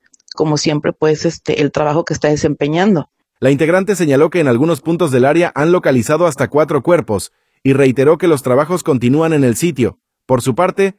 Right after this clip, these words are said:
Speaker 2: el funcionario estatal negó que el lugar sea una fosa clandestina y cuestionó la cifra difundida por el colectivo. Sin embargo,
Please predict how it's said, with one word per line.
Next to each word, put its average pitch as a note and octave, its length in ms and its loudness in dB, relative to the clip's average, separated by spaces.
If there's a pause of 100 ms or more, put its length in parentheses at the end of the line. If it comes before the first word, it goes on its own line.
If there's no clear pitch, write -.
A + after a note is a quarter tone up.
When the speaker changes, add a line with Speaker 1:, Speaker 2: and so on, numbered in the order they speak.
Speaker 2:
el C3 120 0
funcionario D#3+ 480 0
estatal E3 440 0
negó D3+ 320 2
que F3 160 2
el C#3+ 80 4
lugar D3 320 2
sea E3+ 160 0
una E3 200 0
fosa E3+ 300 -2
clandestina C3+ 720 0 (200)
y C3+ 100 -2
cuestionó D3+ 420 0
la F3 140 2
cifra F3+ 320 0
difundida C#3+ 500 2
por D3 140 0
el C#3+ 100 0
colectivo. C#3 640 0 (240)
Sin A#2+ 180 0
embargo, C#3 520 2